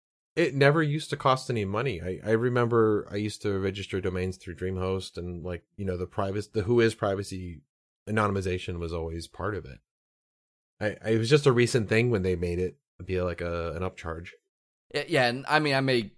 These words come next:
Speaker 2: have that wrong. It may be much cheaper than that, but the fact of the matter is they
Speaker 1: Yeah.
Speaker 2: try to upsell you on it,
Speaker 1: Yeah.
Speaker 2: um, which is
Speaker 1: Yeah.
Speaker 2: not great. What,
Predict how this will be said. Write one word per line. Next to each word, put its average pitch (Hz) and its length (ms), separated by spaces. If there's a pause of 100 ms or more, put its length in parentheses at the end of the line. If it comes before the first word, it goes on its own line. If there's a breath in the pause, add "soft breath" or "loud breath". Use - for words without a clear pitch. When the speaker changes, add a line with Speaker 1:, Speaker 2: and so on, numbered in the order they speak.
(100)
Speaker 2:
have 113 180
that 98 160
wrong. 98 200
It 87 80
may 98 120
be 92 120
much 85 240
cheaper 87 340
than 87 100
that, 80 120
but 95 180
the 92 200
fact 107 240
of - 40
the 85 40
matter 87 260
is 110 120
they 202 60
Speaker 1:
Yeah. - 60
Speaker 2:
try 170 120
to - 180
upsell 98 560
you 85 260
on 82 280
it, - 140 (640)
Speaker 1:
Yeah. 101 260
Speaker 2:
um, 92 120
which 95 220
is 85 540
Speaker 1:
Yeah. 113 80
Speaker 2:
not 101 340 (180)
great. 92 360
What, 123 260